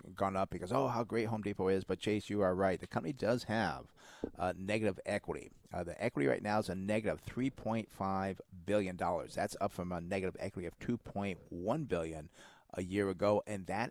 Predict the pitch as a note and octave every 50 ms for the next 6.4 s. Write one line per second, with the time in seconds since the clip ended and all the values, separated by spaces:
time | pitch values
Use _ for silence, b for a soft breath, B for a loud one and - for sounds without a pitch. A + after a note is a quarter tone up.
0 | - - C3+ A#2+ - - G2+ G2+ G2+ A#2 C#3+ E3 F#3 - F#3 F#3 - - A#2 G#2+
1 | G2 - G#2 G2+ G2 F#2 - G#2+ A#2+ - - - G#2+ G#2 - - - C#3+ E3+ F3+
2 | - - F#2 F#2 F#2+ - - - F2+ F2 - - - - - G#2+ G#2+ B2 C#3 C#3+
3 | D3+ E3 - - - F#2 - - G#2+ A#2+ B2 A#2+ A2+ G#2+ F2+ F#2 F#2 G#2+ A2+ G#2+
4 | G2 - F2+ F2 F2+ F2+ F#2+ F#2+ F#2+ F#2+ - - A#2 A#2 A#2+ G#2 F#2 F2+ - B
5 | B B B B B B _ - - - G2+ G#2+ G#2+ - - - A2 A2 A2 G2+
6 | G2+ F#2 F2 - G2+ G#2 G#2 -